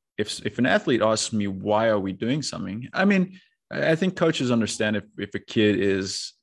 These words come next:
you know, i-, innately questioning and just but if a, if an athlete generally or sincerely wants to know, "Okay, well,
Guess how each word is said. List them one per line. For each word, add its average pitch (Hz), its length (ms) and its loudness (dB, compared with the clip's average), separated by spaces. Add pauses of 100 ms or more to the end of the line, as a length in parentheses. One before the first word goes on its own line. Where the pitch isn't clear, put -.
(260)
you 104 100 -8
know, 101 80 -4
i-, 104 320 -4
innately 104 1200 2
questioning 107 960 2
and 98 180 -2
just 101 280 -4 (600)
but 135 100 2
if 139 140 -2
a, 143 80 -2 (180)
if 135 140 -6
an 139 80 -2
athlete 123 420 0
generally 117 600 -4
or 101 280 -6 (160)
sincerely 143 540 0
wants 107 220 0
to 107 60 -6
know, - 120 -8
"Okay, - 180 -10
well, 117 340 -2